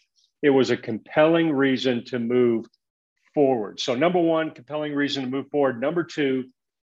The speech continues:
mission alignment. Every successful high-impact church exists for a purpose, a mission. And the byproduct ever, of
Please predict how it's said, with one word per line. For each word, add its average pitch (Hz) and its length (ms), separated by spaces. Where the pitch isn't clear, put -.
mission 139 720
alignment. 120 720
Every 151 240
successful 156 580
high-impact 143 640
church 117 540
exists 139 500
for 170 220
a 170 100
purpose, 202 640
a 143 80
mission. 156 640
And 147 140
the 139 60
byproduct 165 760
ever, 151 400
of 131 180